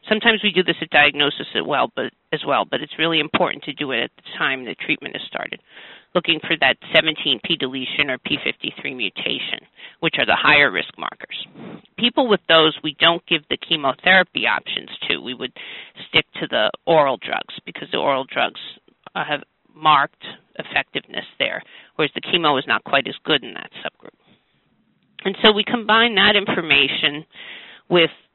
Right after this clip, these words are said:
whatever other medical problems you have, how old you are, how healthy you are, and as well as if it's not the first time you've gotten therapy, then we think about what other prior therapies you had and how long it's been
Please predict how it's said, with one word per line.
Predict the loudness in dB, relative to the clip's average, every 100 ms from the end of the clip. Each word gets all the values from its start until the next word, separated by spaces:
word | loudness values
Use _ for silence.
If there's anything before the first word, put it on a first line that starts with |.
| _
whatever | 0 2 4 4 6
other | 6 4
medical | 2 0 -2 -4
problems | -2 2 2 0 -6
you | -6 -2
have, | 0 2
how | 2 4
old | 4 4 0
you | -2 0
are, | 2 4 4
how | 2 2 2
healthy | 4 2 2 -2
you | -2 -2
are, | 2 4 4 0 -10 -20 _ -4
and | -4 -4 -2
as | 0
well | 4 8
as | 6 4
if | -2
it's | -4 -6 -16 -16 _
not | 2 2 2
the | -4
first | 4 4 4 4
time | 4
you've | 4 0
gotten | 0 0 0
therapy, | 2 2 2 0
then | 0
we | -2
think | -4 -6
about | 2 4 6
what | 4
other | 4 2
prior | 4 8 8 6
therapies | 6 6 4 2 -4 -4
you |
had | -4 -2 0 -2 -4
and | -6
how | 0 0
long | 2 0 -2
it's | -10 -8
been | -6